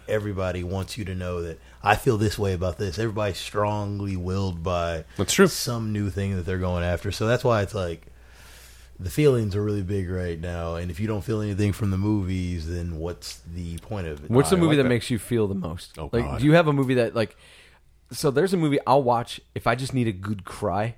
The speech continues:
Speaker 2: Mm.
Speaker 3: I'll watch it.
Speaker 2: E T.
Speaker 3: Uh, do you have anything like that?
Speaker 1: Well,
Speaker 3: When he
Speaker 1: so
Speaker 3: says, "I'll be right here."
Speaker 2: Yeah.
Speaker 3: Uh, for some reason, all I do is think about my mom
Speaker 2: It's
Speaker 3: now.
Speaker 2: the
Speaker 3: I
Speaker 2: music
Speaker 3: think
Speaker 2: and
Speaker 3: about my
Speaker 2: wells
Speaker 3: mother,
Speaker 2: up,
Speaker 3: too.
Speaker 2: yeah.
Speaker 1: I don't have many movies that make me cry, but I don't know if you guys have ever seen I Am Sam.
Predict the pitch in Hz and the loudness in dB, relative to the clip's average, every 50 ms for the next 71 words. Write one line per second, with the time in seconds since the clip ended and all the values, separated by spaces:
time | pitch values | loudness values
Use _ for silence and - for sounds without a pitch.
0 | - - 104 104 104 110 120 120 117 110 82 - 113 104 95 82 82 85 98 98 | -10 -10 -6 -4 -2 -2 -2 -2 -2 -4 -2 2 2 2 2 2 2 2 2 0
1 | - - 147 - - - - 139 - - 139 120 90 - - 110 107 110 120 120 | 0 -4 -4 -4 -4 0 2 2 4 6 6 4 4 2 -2 -4 -2 0 2 2
2 | 123 127 117 110 117 110 101 110 113 104 98 98 98 - - - - - 202 247 | 4 4 4 2 0 -2 -2 -2 -4 -4 -4 -6 -8 -14 -18 -20 -16 -10 -6 -2
3 | 233 113 113 107 113 123 120 - - 143 123 120 98 - - - - - 110 101 | 0 2 2 2 2 0 0 2 2 4 4 2 0 -4 -12 -8 -4 -2 0 0
4 | 101 110 117 110 98 101 101 107 - - - 113 107 110 120 123 127 104 110 107 | 0 0 0 0 2 2 2 2 0 -4 -4 -2 -2 -2 -2 -2 0 2 2 4
5 | 101 101 120 104 82 - - - 120 107 - - 135 117 - 139 127 127 123 110 | 4 4 2 2 0 -2 -6 -6 -6 -6 -4 -4 -4 -2 0 0 0 0 0 2
6 | 120 110 110 117 113 107 110 107 92 - 110 95 104 104 104 - 101 95 87 87 | 2 4 4 4 4 2 0 -2 -2 -4 -6 -4 -2 -2 -2 -2 -2 0 0 0
7 | 85 87 85 85 82 117 117 107 110 107 107 120 123 113 101 110 101 - 92 92 | 0 0 0 -2 0 0 0 0 2 4 6 6 6 6 4 2 2 2 0 0
8 | 107 101 98 98 98 98 95 92 87 98 95 98 - 98 76 73 73 76 76 78 | 2 2 2 2 2 2 2 0 2 0 0 0 -2 -2 -4 -2 -2 0 2 2
9 | 76 73 71 - 240 226 220 220 214 208 165 156 170 190 202 196 170 165 165 165 | 2 2 2 0 0 0 2 2 4 4 4 4 4 4 2 2 2 2 2 0
10 | 165 139 147 135 104 - - - - 135 139 143 139 127 117 107 98 98 123 110 | 0 0 -2 -2 -4 -4 -8 -2 2 4 6 6 6 4 2 2 0 0 0 -2
11 | - - - - 170 190 208 214 208 175 165 165 156 151 135 117 117 123 123 113 | -2 -4 0 2 2 2 2 2 0 0 0 2 2 2 2 2 0 0 0 0
12 | 98 131 127 113 104 - 104 113 117 117 113 104 - - - 117 110 113 131 147 | 0 0 0 0 0 0 0 0 0 0 0 -2 -2 -4 -4 -4 -4 -2 0 0
13 | 160 170 160 | 0 0 -2